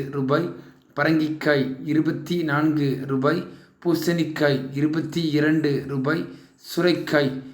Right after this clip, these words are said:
இருபது ரூபாய், இஞ்சி ஐம்பது ரூபாய், கருவேப்பிலை எண்பத்தி ஐந்து ரூபாய், மல்லிக்கட்டு இருபத்தி ஐந்து ரூபாய், புதினாக்கட்டு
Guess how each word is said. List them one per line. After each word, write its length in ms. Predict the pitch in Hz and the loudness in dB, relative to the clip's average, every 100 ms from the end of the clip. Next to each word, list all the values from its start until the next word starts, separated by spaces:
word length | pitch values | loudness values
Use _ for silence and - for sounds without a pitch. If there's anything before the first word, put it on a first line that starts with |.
| - - 156 | -20 2 4
இருபது 420 | 170 165 147 143 - - | 6 4 0 -2 -4 -4
ரூபாய், 320 | 139 143 175 - - - - 156 | -2 0 -2 -4 -14 -20 -6 0
இஞ்சி 380 | 170 147 151 139 - - 147 | 0 0 -2 -2 -2 -2 2
ஐம்பது 380 | 160 165 143 135 135 | 4 4 2 0 0
ரூபாய், 320 | 143 139 156 185 - - _ - | -2 0 0 0 -6 -20 _ 0
கருவேப்பிலை 680 | 156 165 165 151 156 151 135 131 139 | 2 4 2 0 2 2 2 -4 -6
எண்பத்தி 380 | 147 170 - 170 160 151 | -4 -4 -4 -4 -2 0
ஐந்து 260 | 156 147 139 123 - | 2 2 0 -2 -4
ரூபாய், 300 | 139 139 180 190 - - - 135 | -2 2 0 0 -8 -20 -6 2
மல்லிக்கட்டு 720 | 156 170 170 - 151 - 151 135 135 | 4 4 2 0 -2 0 2 2 0
இருபத்தி 400 | 143 151 151 165 156 151 | 0 0 -2 0 2 4
ஐந்து 260 | 156 151 135 - | 4 2 2 -2
ரூபாய், 300 | 143 139 175 185 - - - | -4 0 0 -2 -10 -20 -6
புதினாக்கட்டு 720 | 160 170 170 156 156 - 147 | -2 2 2 2 -2 0 0